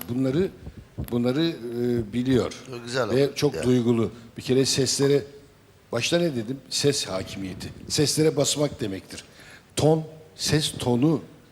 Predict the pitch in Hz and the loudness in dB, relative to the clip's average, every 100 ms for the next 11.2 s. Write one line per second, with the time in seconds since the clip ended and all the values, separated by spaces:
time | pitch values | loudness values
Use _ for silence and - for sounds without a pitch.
0 | - - - 135 127 104 98 92 87 - | -20 -14 -6 -4 -2 -2 -4 -6 -8 -12
1 | - 120 120 143 151 143 175 120 - - | -16 -14 2 6 6 4 2 2 -8 -10
2 | 104 92 85 85 127 131 160 165 165 160 | -8 -8 -8 0 0 2 0 2 0 0
3 | 147 - - - - - - - 139 - | -2 -4 -16 -20 -20 -20 -12 -4 -2 0
4 | 151 139 - 160 160 135 120 104 - - | 0 0 0 0 2 2 0 -2 -6 -14
5 | - - - 123 - - 151 156 160 - | -20 -20 -12 -4 -4 4 4 4 -2 -4
6 | 160 120 123 160 151 - 107 101 90 - | -4 0 2 2 0 -2 0 -2 -4 -6
7 | 87 82 - - - - - 110 110 120 | -10 -12 -16 -20 -20 -14 -6 -4 0 0
8 | 123 110 113 110 107 92 - - - 107 | 0 2 2 2 -4 -6 -6 -6 -4 -2
9 | 110 101 90 104 - - - - 113 120 | -2 -4 -8 -8 -10 -12 -6 -2 -2 2
10 | 117 95 82 - - - 135 135 147 147 | 0 0 -6 -12 -18 0 2 4 2 -2
11 | - 156 | 0 -2